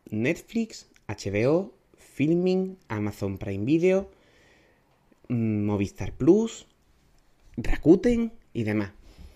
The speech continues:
Tienes que pagar muchísimas plataformas digitales, algo a lo que evidentemente cualquier hijo de vecino no está dispuesto. Creo que muy poquita gente estaría dispuesta, a no ser que pille alguna promoción de algún tipo.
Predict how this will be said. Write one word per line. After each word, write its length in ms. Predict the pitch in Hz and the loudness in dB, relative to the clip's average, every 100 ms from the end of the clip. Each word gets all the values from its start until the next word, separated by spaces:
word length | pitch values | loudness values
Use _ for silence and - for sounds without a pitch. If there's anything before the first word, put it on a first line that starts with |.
| _ _ - | _ _ -4
Tienes 220 | 151 175 | 0 0
que 100 | 175 | 0
pagar 260 | 156 180 | -2 0
muchísimas 520 | 160 127 127 160 147 127 | 0 0 -2 -2 -2 -2
plataformas 380 | 123 123 120 | -6 -4 -2
digitales, 480 | 113 107 123 127 160 - - - - - | 0 -2 -2 -4 -4 -8 -20 -20 -14 -4
algo 260 | 113 113 | 0 2
a 20 | |
lo 100 | 139 | 0
que 80 | 120 | 0
evidentemente 720 | 101 101 101 107 113 110 127 | -2 -4 -4 -2 0 -2 -4
cualquier 400 | 127 104 98 110 | -4 -6 -4 -4
hijo 160 | 104 104 | -2 0
de 80 | 104 | 0
vecino 320 | 101 - 117 | -2 -2 -2
no 100 | 131 | -2
está 200 | 101 - | -2 -4
dispuesto. 680 | 92 - - 165 - 90 - _ _ _ _ | -4 -4 -2 -2 -2 -12 -12 _ _ _ _
Creo 180 | - 98 | -4 -2
que 80 | 117 | 0
muy 260 | 117 113 123 | 0 0 0
poquita 340 | 107 110 104 | 0 -2 -4
gente 240 | 98 110 | -4 -4
estaría 200 | 131 104 | -4 -4
dispuesta, 560 | 95 92 - 95 - - - - - - - | -6 -8 -8 -8 -10 -20 -20 -20 -20 -20 -8
a 80 | |
no 100 | 104 | -6
ser 140 | 101 107 | -4 -4
que 80 | 101 | -4
pille 180 | 104 | -4
alguna 220 | 101 104 95 | -2 -4 -6
promoción 640 | 98 98 - 117 113 113 _ _ _ _ _ _ | -8 -8 -4 -2 -2 -4 _ _ _ _ _ _
de 200 | - 101 | -12 -6
algún 280 | 101 95 98 | -6 -4 -4
tipo. 380 | 110 151 190 - | -2 -2 -4 -6